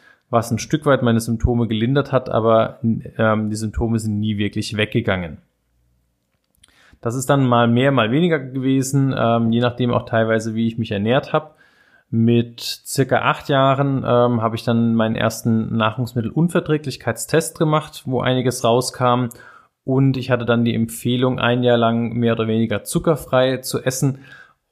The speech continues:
und in der strengen Phase sogar auch bei Früchten den Zucker zu meiden. Und das führte eben dazu, dass ich dann halt als achtjähriger Stöpsel mit meinem selbstgebackenen Kuchen zu den Geburtstagen meiner Freunde gegangen bin,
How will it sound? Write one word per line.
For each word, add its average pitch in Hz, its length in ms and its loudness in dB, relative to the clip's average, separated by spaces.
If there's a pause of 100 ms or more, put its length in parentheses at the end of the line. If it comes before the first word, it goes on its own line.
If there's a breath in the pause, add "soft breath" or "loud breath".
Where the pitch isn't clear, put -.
(140)
und 120 420 2
in 120 140 -2
der 113 80 2
strengen 123 340 0
Phase 113 380 0
sogar 110 400 0
auch 107 180 -2
bei 107 220 -4
Früchten - 420 -4
den 107 160 2
Zucker 110 260 -4
zu - 140 -8
meiden. 120 500 2 (680 loud breath)
Und 127 300 0
das 147 160 0
führte 151 280 0
eben 139 220 2
dazu, 131 340 0
dass 123 180 -2
ich 120 60 -8
dann 120 160 0
halt 120 300 0
als 117 280 -2
achtjähriger 123 520 0
Stöpsel - 560 0
mit 117 240 0
meinem 113 240 2
selbstgebackenen 113 720 -2
Kuchen 127 420 0
zu 117 220 -2
den 113 180 4
Geburtstagen 110 640 0
meiner 101 220 0
Freunde 131 320 0
gegangen 110 380 2
bin, 151 240 2